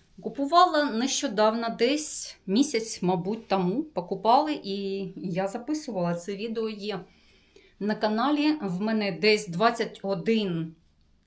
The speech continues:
двадцять одне відео у, про секонд-хенди. Так що, якщо вам цікаво, заходьте, дивіться.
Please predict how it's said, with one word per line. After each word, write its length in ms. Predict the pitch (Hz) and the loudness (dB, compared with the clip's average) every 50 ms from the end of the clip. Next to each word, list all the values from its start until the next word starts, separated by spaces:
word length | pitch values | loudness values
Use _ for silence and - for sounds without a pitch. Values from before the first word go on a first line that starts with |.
| _ _ - | _ _ -14
двадцять 500 | 165 156 185 220 220 220 220 202 - 214 | -8 -2 0 0 2 2 0 -2 -2 -2
одне 380 | 202 175 175 202 202 190 185 | -2 -2 -4 -4 -2 -2 -2
відео 600 | 170 190 196 170 165 175 160 156 156 156 156 156 - _ _ _ _ _ | -2 -4 -6 -4 -4 -2 -2 0 0 -2 -2 -6 -10 _ _ _ _ _
у, 220 | - 190 175 175 175 | -10 -8 -6 -6 -4
про 220 | - 226 220 220 | 0 2 2 2
секонд-хенди. 840 | 208 208 - 214 - - 190 180 175 - 175 170 170 175 185 320 392 - - _ _ _ _ _ _ _ _ _ _ _ _ _ _ _ _ | 2 2 0 -2 -2 -2 -4 -4 -2 0 0 0 0 0 -2 -4 -4 -6 -12 _ _ _ _ _ _ _ _ _ _ _ _ _ _ _ _
Так 200 | - 277 277 277 | -14 -12 -12 -12
що, 380 | - - 311 330 330 330 349 339 - _ _ _ _ _ _ _ _ _ - | -10 -8 -8 -6 -4 -4 -6 -6 -8 _ _ _ _ _ _ _ _ _ -8
якщо 360 | 214 220 220 - - - 302 | -8 -6 -6 -4 -2 0 2
вам 180 | 294 269 269 269 | 2 4 2 2
цікаво, 460 | - - - - 320 349 359 285 233 | -2 -2 0 2 2 2 2 2 0
заходьте, 680 | 226 240 233 - - 311 320 - - - 196 180 165 - - _ _ _ | -2 -4 -6 -6 -6 -8 -8 -8 -8 -6 -6 -6 -6 -8 -16 _ _ _
дивіться. 680 | - 185 170 196 202 214 220 262 277 - - 160 160 | -6 -4 -2 -2 -2 -4 -4 -8 -8 -8 -8 -8 -10